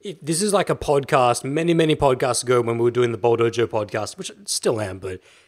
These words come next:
it wasn't a live session. It's a, a podcast I just do here on my own. And the topic was, is like how to set up a long distance relationship. But the context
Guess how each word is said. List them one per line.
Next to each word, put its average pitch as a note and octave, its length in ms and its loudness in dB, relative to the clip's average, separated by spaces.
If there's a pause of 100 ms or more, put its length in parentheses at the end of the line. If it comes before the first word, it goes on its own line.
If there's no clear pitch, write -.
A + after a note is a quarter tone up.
it B2+ 80 -4
wasn't B2+ 260 0
a A2+ 40 -2
live A2+ 320 2
session. G#2 320 -4
It's F#2+ 180 -6
a, G2+ 160 -2
a F#2+ 140 -4
podcast A2 480 -2
I - 20 -8
just - 160 -10
do A#2+ 80 0
here G#2 140 -2
on G2 60 -4
my G2 120 -6
own. G#2+ 180 -4 (720)
And C3+ 240 -2
the C#3 80 2
topic F#3 460 2
was, C#3+ 760 4 (460)
is C#3 240 2
like C3+ 180 0
how D3+ 200 0
to D3+ 60 0
set D#3 200 2
up C3+ 140 0
a B2+ 40 0
long B2 280 2
distance A#2 340 -4
relationship. G#2 720 -6 (680)
But C#3+ 220 -2
the C3+ 120 0
context C#3 1080 -2